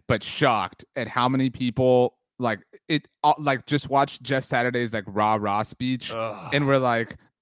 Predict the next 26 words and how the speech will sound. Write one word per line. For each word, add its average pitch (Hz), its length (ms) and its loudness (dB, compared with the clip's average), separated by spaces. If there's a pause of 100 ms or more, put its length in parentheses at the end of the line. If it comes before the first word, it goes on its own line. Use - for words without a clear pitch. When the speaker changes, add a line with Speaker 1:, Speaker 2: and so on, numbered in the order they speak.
Speaker 1:
"Wow, 95 680 0 (380)
I 127 200 2
would 113 240 -6
run 135 380 2
through 127 200 -2
a 120 100 -2
Speaker 2:
<laughs> 92 100 -14
Speaker 1:
wall 120 320 2
for 110 140 -12
this 101 200 -10
guy." 98 200 -10
Like, 110 240 -8 (300)
what 156 440 4 (140)
a 131 140 0 (180)
bunch 139 360 2 (140)
of 117 240 -6
losers. 101 800 -6
I 165 500 4 (320)
am 120 200 -6
so 202 500 4
happy 151 500 2 (100)
to 160 140 -2
have 131 220 -2 (140)
placed 165 480 -4
my 156 260 0
flag 135 480 0